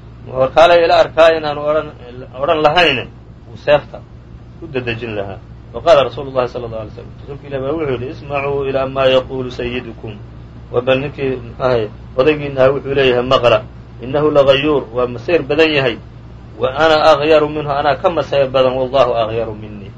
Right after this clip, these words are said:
Ilaah baana iga masayr badan." Wa can Saciid ibni Jubayrin qaala, sa-, eh,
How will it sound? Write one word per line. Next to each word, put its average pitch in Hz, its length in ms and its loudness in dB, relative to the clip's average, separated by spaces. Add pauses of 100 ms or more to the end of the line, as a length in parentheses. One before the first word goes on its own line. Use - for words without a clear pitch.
Ilaah 123 160 -4
baana 107 240 -12
iga - 80 -16
masayr - 320 -18
badan." - 200 -18 (2000)
Wa 139 240 6
can 151 380 2 (180)
Saciid 143 480 0
ibni 160 260 -2
Jubayrin 160 640 2
qaala, 156 320 6
sa-, 151 180 -4
eh, 131 320 -4